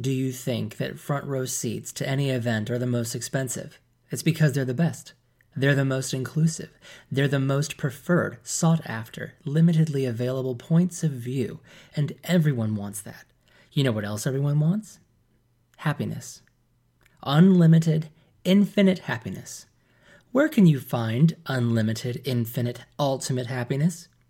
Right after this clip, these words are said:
At the ultimate level, of course. Remember, the ultimate level is a state of mind that transfers into your state of being. Do everything that you can in your life to remind yourself that gratitude and you are the same.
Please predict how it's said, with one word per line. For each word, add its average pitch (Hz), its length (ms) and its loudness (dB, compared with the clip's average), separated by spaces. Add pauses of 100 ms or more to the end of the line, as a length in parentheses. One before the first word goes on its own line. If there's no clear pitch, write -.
(140)
At 123 140 -2
the 135 140 4
ultimate 123 340 2
level, 151 300 4
of 117 80 -4
course. 147 400 0 (480)
Remember, 117 500 2 (200)
the 160 140 6
ultimate 180 380 6
level 139 240 -4
is 131 160 -4
a 127 80 -4
state 127 400 -4
of 135 180 -4
mind 135 540 0 (220)
that - 160 -8
transfers 135 880 -4 (140)
into 156 360 4
your 113 220 -2
state 110 320 -6
of 104 200 -12
being. 117 420 -4 (920)
Do 240 180 6
everything 208 340 6
that 147 140 4
you 123 160 -2
can 120 340 -2
in 127 80 -2
your 123 140 0
life 113 420 -6
to 139 140 -2
remind 120 560 0
yourself 135 520 -4
that 139 200 -6
gratitude 151 640 0
and 139 240 -2
you 123 400 0
are 127 140 -8
the 123 120 -8
same. - 560 -4